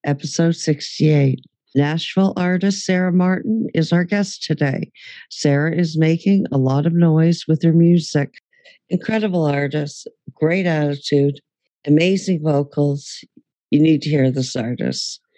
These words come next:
Down to earth country. Enjoy the show. Hi, Sarah. How are you doing?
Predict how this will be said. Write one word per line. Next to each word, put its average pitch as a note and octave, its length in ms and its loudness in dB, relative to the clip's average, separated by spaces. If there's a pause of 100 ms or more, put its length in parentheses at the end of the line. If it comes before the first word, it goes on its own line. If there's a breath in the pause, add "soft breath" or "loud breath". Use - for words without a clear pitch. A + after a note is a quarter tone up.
(420 soft breath)
Down D#3+ 300 0
to F3+ 120 0
earth E3+ 280 -2
country. C3 640 -2
Enjoy C3+ 400 4
the C3+ 120 0
show. C3 480 -6
Hi, - 1160 -4
Sarah. F3+ 320 -2
How F3 80 0
are F3+ 60 2
you E3+ 160 0
doing? D3 320 -2